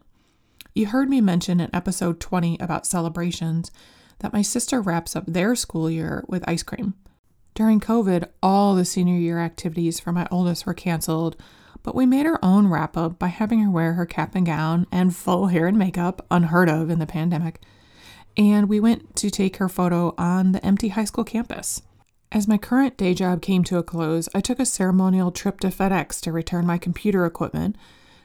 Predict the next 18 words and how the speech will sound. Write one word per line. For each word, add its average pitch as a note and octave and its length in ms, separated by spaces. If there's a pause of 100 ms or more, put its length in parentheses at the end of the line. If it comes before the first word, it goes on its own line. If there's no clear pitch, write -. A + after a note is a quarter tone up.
then A#3+ 240
stopped G3+ 300
at - 80
my F3+ 100
local F#3 300
favorite F3 340
coffee D#3+ 300
shop D#3+ 280
on E3 100
the F3 60
way E3+ 140
home D3+ 240
with F#3 160
my A3 140
favorite G3 300
person, C#3 540
my A3 60
husband. D#3+ 380